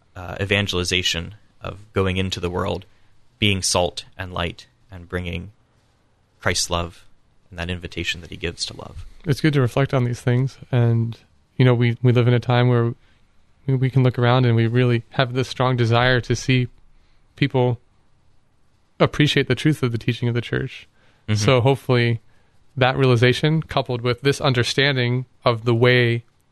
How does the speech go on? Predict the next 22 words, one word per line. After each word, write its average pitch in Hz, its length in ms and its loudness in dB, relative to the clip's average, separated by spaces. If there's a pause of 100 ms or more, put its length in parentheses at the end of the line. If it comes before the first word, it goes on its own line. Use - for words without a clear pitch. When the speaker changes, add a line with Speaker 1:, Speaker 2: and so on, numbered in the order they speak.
(100)
Speaker 2:
the 123 100 2
whole 120 140 2
body 117 240 2
works 117 220 -2
together, 120 500 -6 (1000)
um, 117 300 -6 (140)
will, 123 200 0 (140)
will 135 180 2
help 131 240 0
to 120 340 -4
just 135 200 -8 (160)
give 143 500 0 (680)
all 143 160 4
the 143 60 4
members 117 280 4
of 113 80 0
the 110 80 0
church - 560 -6 (460)
a 123 60 2
greater 117 240 4
desire 110 460 0
to 110 400 -4